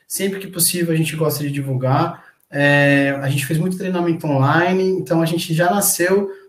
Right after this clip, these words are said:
né, com esse D N A tecnológico e também de, de resolver coisas pela internet e por, por outras soluções. Um, uma coisa muito interessante que faz parte do D N A também das rodovias, né, é a operação. Isso aqui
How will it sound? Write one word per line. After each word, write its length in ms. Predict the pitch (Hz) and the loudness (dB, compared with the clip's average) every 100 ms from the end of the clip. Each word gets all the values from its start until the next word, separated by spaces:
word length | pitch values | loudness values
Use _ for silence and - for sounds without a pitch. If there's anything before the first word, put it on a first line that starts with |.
| - | -2
né, 160 | 170 | 0
com 120 | 175 175 | 2 2
esse 180 | 170 175 | 0 0
D 80 | 175 | 2
N 120 | 165 | 4
A 380 | 165 170 156 147 | 4 4 2 -2
tecnológico 1040 | - 175 180 143 151 170 160 - - 147 | -4 -2 0 4 6 6 4 -2 -6 -4
e 60 | 143 | -2
também 500 | 147 147 160 170 - - _ - | 0 2 2 2 -4 -18 _ -4
de, 500 | 147 151 147 139 131 | -2 2 2 0 -4
de 100 | 135 | 0
resolver 380 | 160 156 160 160 | 2 2 0 0
coisas 320 | 170 165 156 | 0 0 -2
pela 180 | - 156 | -2 -2
internet 600 | 151 143 135 147 160 - | -2 -2 -2 -2 -2 -4
e 40 | |
por, 280 | 165 160 160 | -4 -4 -4
por 120 | 160 | -4
outras 220 | 160 165 | -4 -4
soluções. 800 | - 170 185 - 117 117 - - _ _ _ _ _ _ - - - _ _ _ | -6 -6 -6 -10 -12 -14 -14 -16 _ _ _ _ _ _ -20 -20 -20 _ _ _
Um, 640 | 160 165 165 160 156 147 160 | 0 4 4 4 2 0 -4
uma 360 | 165 165 170 165 | -2 0 0 -2
coisa 180 | 185 190 | -2 -2
muito 160 | 208 | -2
interessante 540 | - 220 202 196 180 156 | -4 -4 -2 -2 -4 -8
que 240 | - 175 | -10 -6
faz 520 | 160 185 175 - - _ | -4 0 -2 -2 -8 _
parte 380 | 170 202 202 160 | 0 0 0 -2
do 100 | 151 | 0
D 80 | |
N 100 | 151 | 0
A 80 | 156 | 0
também 200 | 151 147 | 0 0
das 100 | 143 | 0
rodovias, 600 | 147 143 127 160 180 139 | -2 0 0 2 2 0
né, 340 | 151 165 170 - _ _ | 0 -2 -2 -12 _ _
é 180 | 175 180 | 6 6
a 100 | 220 | 6
operação. 840 | 220 214 180 143 - 156 170 202 202 | 4 4 2 2 0 2 4 2 -2
Isso 200 | 160 165 | -4 -2
aqui 600 | 156 - 175 165 - | -4 -6 -4 -4 -6